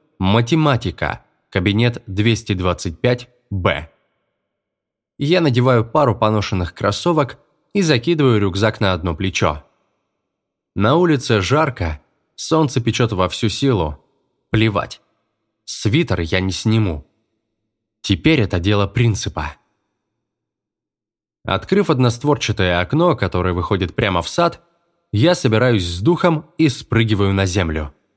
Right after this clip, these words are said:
Сейчас начало девятого. Я пробираюсь за дом и, никем не замеченный, сворачиваю на тропинку в сосновом бору,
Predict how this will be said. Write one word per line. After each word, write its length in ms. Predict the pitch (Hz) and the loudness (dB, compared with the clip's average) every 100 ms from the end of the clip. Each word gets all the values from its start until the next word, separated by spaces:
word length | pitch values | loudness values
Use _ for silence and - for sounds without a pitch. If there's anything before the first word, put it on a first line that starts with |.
| _ _ _ _ _ | _ _ _ _ _
Сейчас 520 | - - 101 - 180 160 | -14 -4 -2 2 2 2
начало 360 | 123 143 123 | 0 2 0
девятого. 640 | 107 113 98 - 80 76 - _ _ _ _ _ _ _ | 2 0 0 -2 -8 -8 -12 _ _ _ _ _ _ _
Я 240 | 113 160 143 | 0 0 2
пробираюсь 520 | 110 107 117 104 95 | 0 2 2 2 0
за 200 | 90 92 | -2 -2
дом 300 | 110 165 147 | 2 0 0
и, 260 | - 104 | -2 -2
никем 460 | 101 104 104 165 127 | 0 -2 0 0 2
не 80 | 98 | 0
замеченный, 840 | 95 127 165 - 139 135 127 123 _ - | 0 0 -2 -2 0 0 -2 -4 _ -12
сворачиваю 720 | - 104 110 147 - 120 107 | -2 2 2 0 0 0 0
на 120 | 95 | 0
тропинку 440 | 95 85 113 110 | -2 -2 -2 -2
в 60 | - | -4
сосновом 560 | 98 - 92 85 90 | -6 -2 -2 -2 -2
бору, 420 | 92 107 101 76 | 0 0 0 -4